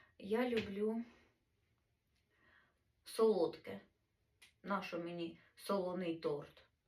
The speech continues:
Отако. Єсть, намазала. Тепер викладаю банан всередину.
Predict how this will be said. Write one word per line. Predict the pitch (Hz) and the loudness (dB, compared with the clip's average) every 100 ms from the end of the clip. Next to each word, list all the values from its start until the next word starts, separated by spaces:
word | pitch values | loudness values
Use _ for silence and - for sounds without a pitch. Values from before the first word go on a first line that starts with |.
| _ _ _ _ _ _ _ _ _ _ _ _ _ _ _ _ - | _ _ _ _ _ _ _ _ _ _ _ _ _ _ _ _ -6
Отако. | 196 196 196 185 - 190 247 339 - - _ - | -6 -6 -8 -10 -8 -4 -2 -2 -6 -20 _ -14
Єсть, | 185 202 170 160 180 | -4 2 2 2 0
намазала. | 196 247 196 175 175 196 214 269 320 - _ _ - - - _ _ - - _ _ _ _ _ _ - | 2 4 2 0 -6 -2 0 0 -4 -10 _ _ -4 -4 -6 _ _ -20 -20 _ _ _ _ _ _ 0
Тепер | 220 196 - 226 330 - - _ _ _ _ - - - | 8 12 12 12 6 2 -6 _ _ _ _ -20 -20 -2
викладаю | 214 240 240 214 208 220 269 285 277 269 - - - _ _ - | 2 4 4 2 4 8 8 6 2 -2 -12 -20 -20 _ _ -16
банан | 190 208 214 196 160 170 - _ _ _ _ _ - - - - - - - _ | 0 4 6 4 0 -6 -14 _ _ _ _ _ -8 -8 -10 -20 -20 -20 -20 _
всередину. | - 233 240 247 247 247 254 262 | -8 -2 2 2 0 -2 -4 -4